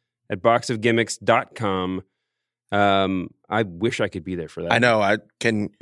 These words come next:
Speaker 2: Can the Ringer send us on a trip? We
Speaker 1: It,
Speaker 2: could.
Speaker 1: it's funny. Yeah, may-, maybe so. I'll talk to somebody about that. It's funny because they make these basketball arenas. They're, they're like, they're turning more and more into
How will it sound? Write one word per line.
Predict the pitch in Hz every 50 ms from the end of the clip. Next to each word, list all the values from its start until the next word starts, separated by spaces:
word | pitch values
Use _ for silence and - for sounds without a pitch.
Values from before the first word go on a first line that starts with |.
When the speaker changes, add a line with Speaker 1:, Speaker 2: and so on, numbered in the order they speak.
| - - -
Speaker 2:
Can | - 131 123
the | 117
Ringer | 110 127 147 160 156 143 127 - _ _
send | - - - 110 113 127
us | 127 120 -
on | 113 104
a | 95 90
trip? | _ - - 104 117 - _ - - _ _ _ _ _ _ _ _
We | 113 104
Speaker 1:
It, | 135 101
Speaker 2:
could. | 95 _ _ _ _ _ _ _ _ _ _ _ _
Speaker 1:
it's | 147 131 -
funny. | - 165 165 165 131
Yeah, | 123 120 104
may-, | 107 123 113
maybe | 123 139 143 135 123
so. | 110 - 123 107 98 95
I'll | 98 107
talk | - 120 113
to | 101 98
somebody | - 101 98 95
about | 92 98 92 92
that. | 101 95 -
It's | 127 -
funny | - 175 202 214 202
because | 196 160 156 143
they | 117 131 120
make | 120 127 131 127 -
these | 131 113 101
basketball | 110 120 120 123 - 135 113 120 110 110
arenas. | 110 110 110 110 107 104 101 98 - -
They're, | - 117 120 120
they're | 123 120
like, | 113 113 -
they're | - 120
turning | 104 - - 143 143 135 123 117 113
more | 117 120 123 123
and | 120 117
more | 117 117 117 113 110 110
into | 107 113 113 - 120 117 107 104 101 95 -